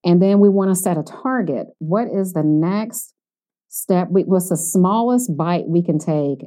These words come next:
out of this big elephant of a challenge of whatever it is that we wanna accomplish?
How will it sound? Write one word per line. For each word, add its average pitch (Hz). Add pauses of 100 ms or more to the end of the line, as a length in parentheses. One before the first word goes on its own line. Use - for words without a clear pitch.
out 151
of 151
this 160
big 170
elephant 165
of 135
a 147
challenge 160
of 139
whatever 147
it 143
is 135
that 139
we 139
wanna 135
accomplish? -